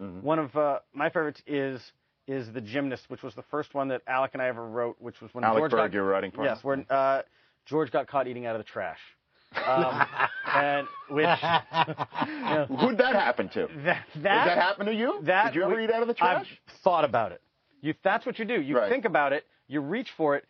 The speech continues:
Speaker 2: you stop yourself
Speaker 1: Right.
Speaker 2: in real life, and then you go into Larry and Jerry's office and go, "What if George didn't stop himself?"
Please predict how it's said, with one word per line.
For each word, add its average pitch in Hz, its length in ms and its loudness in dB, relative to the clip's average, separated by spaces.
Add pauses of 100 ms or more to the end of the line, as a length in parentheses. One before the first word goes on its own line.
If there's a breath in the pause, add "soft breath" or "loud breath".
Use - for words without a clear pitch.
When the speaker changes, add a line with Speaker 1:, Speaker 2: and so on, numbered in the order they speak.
Speaker 2:
you 131 120 -2
stop 220 500 0
yourself 127 440 -2
Speaker 1:
Right. 90 240 0 (180)
Speaker 2:
in 139 120 -4
real 180 240 0
life, 127 320 0
and 143 100 -8
then 165 120 -4
you 196 80 -6
go 165 200 -2
into 151 200 -4
Larry 147 240 0
and 139 100 -6
Jerry's 139 220 0
office 160 220 0
and 143 100 -6
go, 131 200 -2 (280 soft breath)
"What 160 160 0
if 127 100 -8
George 135 340 -2
didn't 139 280 -2
stop 101 260 -10
himself?" 92 380 -14